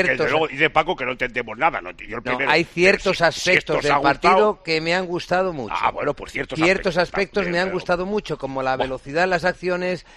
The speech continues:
Speaker 1: el, el, el, la iniciativa de, y la, y la voluntad de querer acabar las jugadas, la verticalidad que hemos tenido en muchas fases del encuentro, sobre todo en la primera parte,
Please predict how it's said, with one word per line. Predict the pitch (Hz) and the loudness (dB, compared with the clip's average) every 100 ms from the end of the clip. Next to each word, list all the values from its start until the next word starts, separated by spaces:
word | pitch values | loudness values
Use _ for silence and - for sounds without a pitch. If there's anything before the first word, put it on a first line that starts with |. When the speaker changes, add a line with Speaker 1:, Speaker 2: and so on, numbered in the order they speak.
| - | -10
Speaker 1:
el, | - 139 139 | -4 -2 -2
el, | 127 143 139 139 | -2 -2 -2 -4
el, | 139 139 | -6 -2
la | 143 | -2
iniciativa | 147 143 143 139 180 185 | -2 -6 -4 -2 -2 -2
de, | 180 175 | -2 -4
y | 180 | -6
la, | 170 170 160 | -4 -4 -4
y | 160 | -6
la | 160 156 | -2 -2
voluntad | 156 156 156 151 180 | -2 -4 -6 -2 -2
de | 165 | -2
querer | 156 160 | -6 -4
acabar | 160 156 160 | -4 -2 -2
las | 165 - | -4 -6
jugadas, | 180 170 170 165 | -2 0 2 2
la | 151 143 | 0 0
verticalidad | 143 - 143 139 139 143 185 | -2 -6 -8 -4 -4 -2 -4
que | 175 | -4
hemos | 165 | -8
tenido | - 165 160 | -8 -8 -6
en | 143 | -8
muchas | 156 165 143 | -6 -6 -6
fases | 160 156 | -6 -6
del | 160 | -8
encuentro, | 160 160 170 139 | -8 -8 -8 -8
sobre | 123 | -10
todo | 127 165 | -6 -2
en | |
la | 165 | -2
primera | 160 170 170 160 | -4 -6 -4 -2
parte, | 170 160 175 | -2 -2 -4